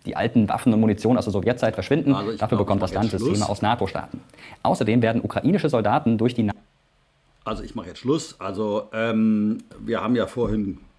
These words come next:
Speaker 2: wir haben ja vorhin gesehen, der Umgang mit Minderheiten, haben wir ja gesehen. Gut, das war zweitausendvierzehn. Und, äh, in der Ukraine gibt's mittlerweile ein Gesetz, das den,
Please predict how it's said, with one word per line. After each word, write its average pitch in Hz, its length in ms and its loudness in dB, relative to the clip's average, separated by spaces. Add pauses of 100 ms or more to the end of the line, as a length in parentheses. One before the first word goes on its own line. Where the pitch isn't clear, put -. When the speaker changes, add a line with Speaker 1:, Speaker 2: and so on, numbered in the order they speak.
Speaker 2:
wir 92 140 -6
haben 82 180 -6
ja 85 80 -8
vorhin 98 300 -8
gesehen, 95 220 -8
der - 120 -8
Umgang 147 420 0
mit 101 220 -6
Minderheiten, 123 840 0
haben 82 200 -8
wir 82 60 -8
ja 78 140 -10
gesehen. 101 420 -8
Gut, 113 180 -8
das 98 140 -10
war 82 100 -10
zweitausendvierzehn. 87 1040 -8 (460)
Und, 107 380 -6 (140)
äh, 92 340 -6
in 87 180 -12
der - 160 -12
Ukraine 87 420 -8
gibt's - 280 -12
mittlerweile 95 560 -8
ein 78 260 -14
Gesetz, - 800 -14
das - 280 -12
den, 85 320 -10